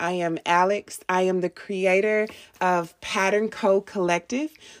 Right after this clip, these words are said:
which is a company that encourages and equips women to live with prayer, purpose, and presence. And I also am the creator of the Pattern Seasonal Planner,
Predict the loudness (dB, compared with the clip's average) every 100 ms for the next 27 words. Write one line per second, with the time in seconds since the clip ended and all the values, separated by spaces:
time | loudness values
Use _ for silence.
0 | 2 4 4 2 6 6 4 -6 -6 -4
1 | -2 -2 -4 -2 -2 2 2 0 -4 -2
2 | 0 2 2 2 2 0 -4 -4 -4 -6
3 | -6 -2 0 2 -2 -4 -4 0 0 -2
4 | -6 -4 -4 -2 -6 -6 -8 -10 -6 -6
5 | -6 -10 -14 -16 -18 -18 -20 -12 -2 4
6 | 4 4 0 0 0 0 2 0 -2 -4
7 | -6 -6 -4 -2 -2 0 -2 -4 -14 -10
8 | 0 4 4 2 -4 -6 0 4 6 4
9 | 0 -4 -8 -8 -4 -4 -4 -4 -4 -4
10 | -8